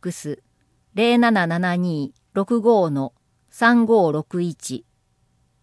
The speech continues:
インターネット、丹後農業研究所、施設公開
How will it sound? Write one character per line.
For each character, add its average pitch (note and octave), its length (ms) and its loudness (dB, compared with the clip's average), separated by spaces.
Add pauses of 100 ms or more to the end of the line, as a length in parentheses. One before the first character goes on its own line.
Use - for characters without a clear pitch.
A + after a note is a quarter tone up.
(1000)
イ A#3 140 2
ン A#3 80 2
タ A3+ 240 2
ー - 20 0
ネ G#3+ 120 0
ッ G#3+ 60 -4 (140)
ト、 D3 220 -6 (540)
丹 A#3+ 280 2
後 E3 140 -2
農 A3 240 0
業 G#3+ 260 2
研 G3 280 -2
究 F#3+ 280 -6
所、 F3 320 -8 (260)
施 - 140 -18
設 A#3+ 320 -4
公 G#3+ 260 0
開 C3 360 -10